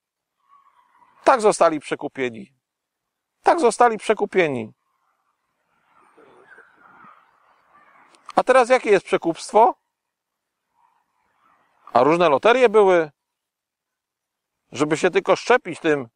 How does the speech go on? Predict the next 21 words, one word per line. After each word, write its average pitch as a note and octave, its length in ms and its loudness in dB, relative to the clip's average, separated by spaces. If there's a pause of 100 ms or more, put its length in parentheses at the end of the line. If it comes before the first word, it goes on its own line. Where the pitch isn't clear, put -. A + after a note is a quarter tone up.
(100)
znamieniem D#3 480 0
bestii, C3+ 360 -2
nie? F3+ 240 0 (1600)
Ktoś - 240 0
powie, G3+ 280 0
że E3+ 400 2
tam F3+ 160 0
w - 20 -20
tym E3+ 160 -6
płynie G3 280 -4
nie F3+ 100 -4
ma E3+ 140 2
chipów F#3 360 -4
i E3+ 60 -8
tak E3+ 160 0
dalej. D3+ 440 2 (680)
To D#3+ 100 -4
niech F#3+ 160 -4
sobie F3 240 -2
weźmie F#3 340 0
ten D#3 440 -6